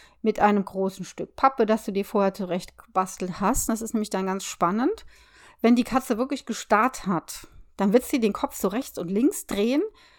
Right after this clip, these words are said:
damit sie die andere Katze trotzdem noch sehen kann. Wenn du es schaffst, diesen Blickkontakt zu unterbinden, dann hat die andere Katze auch Zeit, sich aus dem Staub zu machen.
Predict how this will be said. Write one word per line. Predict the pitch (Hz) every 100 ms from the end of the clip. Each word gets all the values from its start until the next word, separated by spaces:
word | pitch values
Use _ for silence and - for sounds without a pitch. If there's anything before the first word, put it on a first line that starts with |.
| _ _
damit | 208 233
sie | 247 220
die | 233
andere | 214 208 208
Katze | - - 190
trotzdem | - 190 - 185
noch | 160
sehen | - 151 160
kann. | 170 180 - - _ - - - _ _ _ _ _ _
Wenn | 190 202 302 370 330
du | 302 277 285 - - - _
es | 240 -
schaffst, | - 220 214 - - - - -
diesen | 226 214
Blickkontakt | 208 254 370 - 254 233 220 214 -
zu | 196
unterbinden, | 196 196 - 208 202 - 165 147 147 -
dann | 196
hat | 220 247
die | 233 -
andere | 220 269 226
Katze | - 220 - -
auch | 185
Zeit, | - - 175 175 180 - _
sich | _ 190 -
aus | 185 -
dem | 170
Staub | - 180 202 -
zu | 262
machen. | 285 294 330